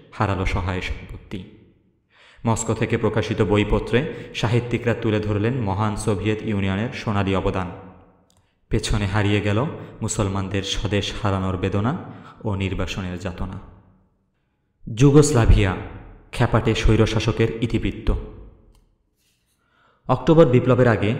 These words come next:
কমিউনিজম ছিল তাত্ত্বিক কাঠামো মাত্র, যার প্রায়োগিক সফলতা নিয়ে অনেকের মনে দ্বিধা ছিল। কিন্তু বলশেভিক বিপ্লবের সাফল্য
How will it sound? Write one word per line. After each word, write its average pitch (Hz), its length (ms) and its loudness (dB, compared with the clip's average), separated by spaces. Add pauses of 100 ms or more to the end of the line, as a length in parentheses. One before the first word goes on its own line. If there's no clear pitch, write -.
(100)
কমিউনিজম 107 480 2
ছিল 107 280 -4
তাত্ত্বিক - 520 -2
কাঠামো 107 340 0
মাত্র, 92 240 -6 (680)
যার 104 320 -2
প্রায়োগিক 101 500 2 (320)
সফলতা 110 480 2
নিয়ে 101 260 0 (120)
অনেকের 107 380 0
মনে 98 280 0
দ্বিধা 98 220 -2
ছিল। 92 260 -6 (1200)
কিন্তু 113 300 0 (420)
বলশেভিক 123 600 4
বিপ্লবের 110 380 2
সাফল্য 104 480 0